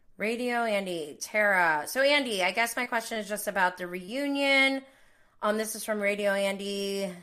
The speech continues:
S X M. Um, he's like, "I don't know. There's so much time and, you know, so many things could happen." Bravo, O M G.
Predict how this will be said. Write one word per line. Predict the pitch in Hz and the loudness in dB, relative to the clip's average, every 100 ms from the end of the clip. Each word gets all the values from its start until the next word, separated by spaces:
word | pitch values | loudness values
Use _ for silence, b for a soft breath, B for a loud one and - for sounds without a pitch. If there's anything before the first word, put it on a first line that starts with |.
| - | -12
S | 185 185 | -10 -6
X | 175 - | -8 -4
M. | 220 220 214 208 214 214 - _ _ _ - - | 2 4 6 4 0 -6 -10 _ _ _ -16 -2
Um, | 190 190 180 170 160 151 160 _ _ _ _ | 4 6 4 2 -4 -10 -14 _ _ _ _
he's | - 214 202 - | -14 -10 -8 -4
like, | 202 196 - 139 | -4 -4 -10 -8
"I | 156 185 | -6 -4
don't | 196 196 165 | -4 -6 -8
know. | 190 190 165 | -6 -6 -4
There's | 160 160 | -6 -8
so | - 175 | -8 -6
much | 175 180 - | -8 -10 -8
time | 180 180 175 170 170 170 170 | -4 -2 0 -2 -2 -4 -4
and, | 147 139 139 139 143 b b b b b b - | -6 -8 -10 -12 -16 b b b b b b -16
you | - 165 | -10 -6
know, | 143 139 135 123 117 _ _ _ - _ _ _ - - - _ _ - - - - - - 175 | -6 -6 -10 -12 -16 _ _ _ -20 _ _ _ -20 -20 -20 _ _ -20 -16 -16 -16 -20 -20 -16
so | - - 202 | -8 -2 0
many | 185 | 0
things | 185 165 - | -2 -6 -6
could | 151 | -8
happen." | 143 139 127 110 123 139 | -8 -8 -8 -8 -10 -4
Bravo, | 170 170 175 185 180 175 165 - | 2 4 4 2 2 2 0 0
O | 160 156 | 0 0
M | 156 165 | 0 -6
G. | - 220 220 214 214 214 214 | -6 -4 -2 0 0 0 -4